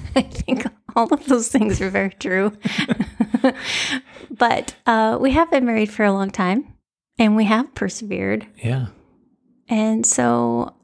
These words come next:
Speaker 1: I think it might be helpful for people if we just share a little bit of some of the things that we've struggled with,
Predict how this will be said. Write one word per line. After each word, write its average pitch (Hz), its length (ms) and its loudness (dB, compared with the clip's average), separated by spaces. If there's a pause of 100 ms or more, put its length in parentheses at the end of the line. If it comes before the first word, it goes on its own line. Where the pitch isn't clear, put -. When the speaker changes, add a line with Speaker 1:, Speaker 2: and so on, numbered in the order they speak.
Speaker 1:
I 233 100 -4
think 247 440 -4
it - 180 0
might 233 260 0
be 233 80 0
helpful 214 320 -2
for 220 140 -6
people 214 340 -4
if 208 140 -6
we 214 80 -2
just 214 200 -4
share 202 300 0
a - 60 -4
little 202 240 -2
bit 202 320 -2
of 208 100 -2
some 214 180 2
of 202 60 2
the 202 80 -2
things 208 360 -2
that - 180 -2
we've 277 260 2
struggled 208 460 -4
with, 214 340 2